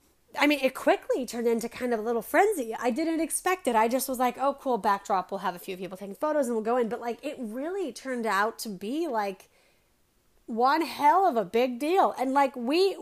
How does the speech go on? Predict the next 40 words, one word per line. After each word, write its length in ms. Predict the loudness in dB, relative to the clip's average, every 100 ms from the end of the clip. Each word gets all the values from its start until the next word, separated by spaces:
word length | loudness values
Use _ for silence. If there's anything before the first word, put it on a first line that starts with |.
| -10 -4
that's, 420 | -2 -2 -6 -12
that 300 | 0 4 4 4
little 220 | 4 4
neighborhood 560 | 2 2 2 2 0
stood 300 | -2 -4 -4
still. 420 | -4 0 2 2 2
We 160 | 2
really 320 | 2 2 2 0
stole 280 | 0 0
the 80 | 0
stage 340 | -2 -2 -2 0
in 80 |
that 160 | -2 0
neighborhood. 500 | 0 2 2 2 -2 -6 -20 -20 -6
And 140 | 0
I 120 | 2 2
have 200 | 0 0
to 100 | 0
now, 360 | 2 2 -2 -10 _ _ _ _ 0
I 60 |
reminded 300 | 4 4 2
myself, 440 | -2 -2 -4 -6 -8 -20 -14 -2
I 120 | 0
need 140 | 0
to 80 | 0
go 100 | 0
back 220 | 2 2
to 80 | 0
that 160 | -6 -2
theater 200 | -4 -4
today 480 | -6 0 2 2 0
and 140 | -8
print 300 | -4 -4 -2
little 180 | -2 -2
postcards 600 | -2 -6 -2 -2 -2 -6
to 60 |
put 160 | -8 -4
outside 460 | -4 -2 0 0 -2
the 80 |
theater 460 | -6 -4 -2 -2